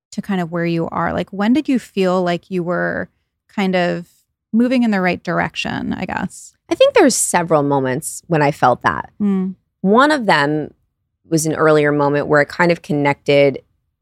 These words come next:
Speaker 2: where I was then to where I am now.
Speaker 1: Mm-hmm.
Speaker 2: And that was when I spoke in front of an audience for the first time as me and not as, like, an actress.
Speaker 1: Mm-hmm.
Speaker 2: So I always thought that I was supposed to be an actress and that was my purpose and that was the only way for me to perform. And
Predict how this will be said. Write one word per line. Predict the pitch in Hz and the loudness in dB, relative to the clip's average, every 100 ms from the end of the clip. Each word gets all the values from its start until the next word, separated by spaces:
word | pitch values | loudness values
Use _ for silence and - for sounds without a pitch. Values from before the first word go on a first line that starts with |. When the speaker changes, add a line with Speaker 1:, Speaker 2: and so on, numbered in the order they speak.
| _ _ _ _ _ _ _ - | _ _ _ _ _ _ _ -6
Speaker 2:
where | 151 156 147 | 4 6 6
I | 143 | 6
was | 143 139 | 4 2
then | 135 139 | -2 -2
to | 139 | -2
where | 139 139 | 0 0
I | |
am | 127 139 | -2 -4
now. | 98 90 - - | -4 -6 -8 -6
Speaker 1:
Mm-hmm. | 214 196 190 190 - - | -4 -2 -4 -6 -8 0
Speaker 2:
And | 151 151 151 - _ _ _ _ - | 2 4 0 -6 _ _ _ _ -10
that | 170 214 233 | 0 0 2
was | 226 214 202 - | 2 2 2 -2
when | 156 151 151 143 | -2 2 2 2
I | - 151 | 2 2
spoke | 147 - 151 143 | 0 0 0 0
in | 147 | -2
front | 139 | -2
of | 131 | 0
an | |
audience | 123 113 117 | 2 0 -2
for | - | -6
the | 139 | -4
first | 143 - | -2 -2
time | 143 127 | -2 -4
as | - | -4
me | 131 135 | -6 -4
and | 123 | -2
not | 123 110 - _ _ | -2 -2 -6 _ _
as, | 127 127 123 147 - | 0 2 2 -2 2
like, | 113 - | 2 2
an | - | -2
actress. | - - - - - | -4 -4 -8 -6 -2
Speaker 1:
Mm-hmm. | 214 208 196 202 185 | 0 0 2 -2 2
Speaker 2:
So | 185 | 4
I | 202 | 4
always | - 185 185 185 | 4 2 2 2
thought | 147 135 | 2 2
that | 143 | 2
I | 139 | 2
was | 139 - | 2 -2
supposed | 147 139 | -4 -4
to | 143 | -4
be | 139 143 165 165 | -2 -2 -2 -4
an | 185 | -4
actress | 226 - - 165 - - - | -4 -2 -4 -4 -6 -8 -4
and | 147 | 0
that | 135 | 0
was | 147 | -2
my | 165 165 | -4 -4
purpose | 147 143 156 - | -4 -2 -2 -2
and | 143 | -4
that | |
was | 151 156 | -2 -2
the | - | -2
only | 147 151 | -2 0
way | 151 139 | 0 0
for | 147 | -2
me | 143 | -2
to | 147 | -2
perform. | 156 - 143 135 139 | -6 -4 0 0 0
And | 139 135 | -2 -4